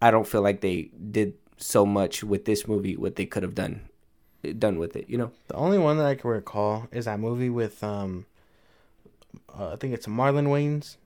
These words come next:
Speaker 2: It's on Netflix. He's like, he has to get married, and that, but the day before his marriage or whatever, he
Speaker 1: Oh,
Speaker 2: has to
Speaker 1: I,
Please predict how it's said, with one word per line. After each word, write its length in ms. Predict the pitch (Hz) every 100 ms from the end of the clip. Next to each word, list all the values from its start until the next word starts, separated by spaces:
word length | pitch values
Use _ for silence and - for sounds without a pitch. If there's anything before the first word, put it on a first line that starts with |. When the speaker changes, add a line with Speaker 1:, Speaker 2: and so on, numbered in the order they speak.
| -
Speaker 2:
It's 140 | - 143
on 160 | 123
Netflix. 560 | 110 123 151 151 - - -
He's 240 | - 127
like, 300 | 123 107 -
he 100 | 123
has 200 | 123 123
to 80 | -
get 140 | 123
married, 540 | 113 110 113 117 117 - -
and 200 | 113 107
that, 160 | -
but 160 | 107 104
the 60 |
day 260 | 101 110 113
before 380 | 110 98 104 110
his 140 | 107
marriage 400 | 104 104 107 107
or 60 | 107
whatever, 320 | 104 104 98
he 140 | 107
Speaker 1:
Oh, 140 | 110 147
Speaker 2:
has 60 | -
to 40 |
Speaker 1:
I, 300 | 120 113 98